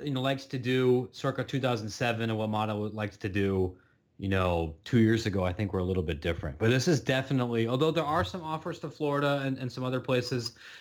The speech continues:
because, you know, they're, they're going after guys who they had a previous relationship here with Butler. It's definitely a more regionally focused recruiting plan, at least at first.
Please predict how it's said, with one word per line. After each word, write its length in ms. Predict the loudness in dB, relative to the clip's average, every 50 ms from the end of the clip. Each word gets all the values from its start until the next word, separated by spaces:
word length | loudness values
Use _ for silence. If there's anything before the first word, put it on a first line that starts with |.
| -12 _
because, 640 | 0 0 2 2 2 4 4 4 2 2 -2 -6 -10 -14 _ -16
you 220 | -10 -6 -4 -2 0
know, 200 | 0 0 0 0
they're, 160 | 0 0 0
they're 120 | 0 0
going 240 | 2 2 2 2 2
after 200 | 0 -2 -2 -2
guys 260 | 0 2 2 2 0
who 80 | 0 -2
they 80 | -2 -2
had 100 | -2 -2
a 60 | -2
previous 380 | -2 -2 0 0 0 -2 -4
relationship 580 | -4 -4 -2 -2 -4 -4 -6 -6 -6 -6 -4 -2
here 120 | 0 0
with 180 | 0 -2 0 0
Butler. 340 | 0 0 0 0 -4 -6 -6
It's 200 | -4 -4 -4 0
definitely 480 | 0 0 0 0 0 0 -2 0 0 0
a 40 | 0
more 200 | 0 0 -2 -2
regionally 520 | -2 -2 -4 -4 -4 -4 -4 -4 -6 -6
focused 440 | -6 -4 -4 -2 -2 -4 -6 -8 -10
recruiting 360 | -12 -6 -4 -4 -2 -2 -4
plan, 300 | -4 -4 -4 -2 -2 -2
at 140 | -4 -4 -4
least 240 | -4 -4 -4 -2 -4
at 200 | -4 -4 -6 -8
first. 340 | -10 -10 -8 -10 -10 -12